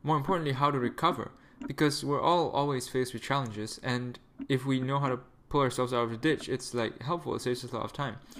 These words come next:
This came up during that, like, reflection process. I guess this episode would be quite helpful for, um, a lot of us who think that strength is something that is a universal fix to all your problems. Like,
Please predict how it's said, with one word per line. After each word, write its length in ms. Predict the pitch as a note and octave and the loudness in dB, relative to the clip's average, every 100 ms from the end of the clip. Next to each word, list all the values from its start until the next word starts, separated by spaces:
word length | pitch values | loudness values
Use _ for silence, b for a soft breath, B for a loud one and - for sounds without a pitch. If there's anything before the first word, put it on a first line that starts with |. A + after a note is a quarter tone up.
| B B - | B B -2
This 320 | D3 D3+ - | 0 0 -2
came 280 | - C3 C#3+ | 0 0 0
up 260 | C3 A#2 | -2 -4
during 380 | A2+ C3 B2 A2+ | -2 0 0 -4
that, 200 | A#2 A2 | -4 -2
like, 200 | A2 - | -4 -2
reflection 500 | A#2 - E3 - A2 | -4 -2 -4 -4 -6
process. 460 | A2 - - - - B B B B B B B B - | -6 -6 -8 -12 -14 B B B B B B B B 2
I 120 | E3 | 4
guess 260 | G#3 A#3+ | 4 2
this 240 | F#3+ G3 E3+ | 2 2 2
episode 400 | D#3+ - D#3+ C3+ | 0 0 0 0
would 120 | C3 | -2
be 120 | C3+ | -4
quite 260 | - C#3+ B2+ | 0 0 2
helpful 340 | C3 C3 C3 | 0 -2 -6
for, 520 | B2 B2 A#2+ A2+ - - - - _ | -4 2 4 2 -2 -10 -20 -20 _
um, 400 | A#2+ A#2 A2+ A2+ - | -2 -2 -2 -6 -2
a 80 | |
lot 220 | B2+ D#3 F3 | 2 4 4
of 340 | C#3 - - - | 0 -6 -20 -4
us 260 | C3 B2 - | -2 -2 -4
who 160 | B2+ | -8
think 280 | - D3+ C#3 B B B B - | -4 -4 -4 B B B B 0
that 240 | B2+ B2 - - - - - - - | 2 2 -2 -16 -20 -20 -20 -20 -12
strength 460 | - - F3+ F3+ | -8 -2 0 0
is 100 | C#3+ | -4
something 460 | C#3 D3 C#3+ C#3+ C3+ | -2 -4 -4 -4 -2
that 280 | A#2+ A2+ G2 - - - - - | 0 0 -2 -12 -20 -20 -20 -4
is 180 | C3+ B2+ | -2 0
a 40 | |
universal 580 | B2 C#3 C#3 B2+ C3 B2 | 0 0 0 0 0 -2
fix 440 | - C3 - - | -2 -2 -2 -6
to 120 | - G#2+ | -8 -2
all 160 | A#2 | 0
your 120 | A2+ | 0
problems. 520 | G#2+ G#2+ - - - - B B B B | 0 -2 -2 -8 -10 -10 B B B B
Like, 280 | B2+ B2 A#2+ | 2 2 2